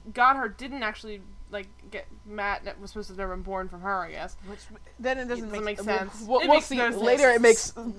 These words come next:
Speaker 2: absolutely
Speaker 3: sense.
Speaker 2: no sense.
Speaker 1: <laughs>
Speaker 2: Uh, but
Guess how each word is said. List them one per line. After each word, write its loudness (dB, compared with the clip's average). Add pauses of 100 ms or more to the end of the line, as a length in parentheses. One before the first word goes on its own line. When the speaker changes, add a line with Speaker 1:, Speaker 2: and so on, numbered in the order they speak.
(100)
Speaker 2:
absolutely 8
Speaker 3:
sense. 4
Speaker 2:
no 8
sense. 6
Speaker 1:
<laughs> -10 (260)
Speaker 2:
Uh, 10
but 8